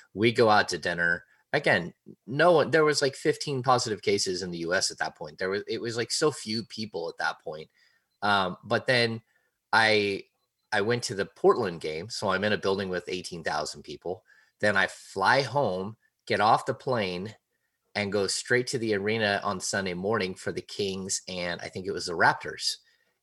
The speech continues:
And so basically, in the span of a couple of days, I had been on two giant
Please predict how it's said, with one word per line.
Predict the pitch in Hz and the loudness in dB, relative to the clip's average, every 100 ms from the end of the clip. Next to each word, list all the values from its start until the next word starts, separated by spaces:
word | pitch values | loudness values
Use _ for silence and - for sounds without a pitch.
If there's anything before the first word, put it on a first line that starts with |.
| - | -4
And | 98 101 | -2 0
so | - 110 101 - | 0 2 2 2
basically, | 107 127 - 117 101 92 90 92 _ _ _ 107 | 0 2 0 0 0 2 0 -2 _ _ _ 0
in | 110 | 0
the | 113 | 0
span | - - 98 104 101 | -2 -2 0 2 0
of | 98 95 90 92 90 - - | -2 0 2 2 -2 -8 -12
a | 87 | -8
couple | - - 95 | -4 -4 -4
of | 80 - | -6 -2
days, | 113 101 92 90 - - _ _ - | 2 2 0 -2 -4 -8 _ _ -4
I | 92 | 0
had | 98 95 87 - | 2 0 -4 -2
been | 104 101 98 | 0 2 -2
on | 92 95 90 | -2 -2 -2
two | - 117 107 | -4 -4 -4
giant | 87 101 95 95 95 | -2 0 0 -2 -6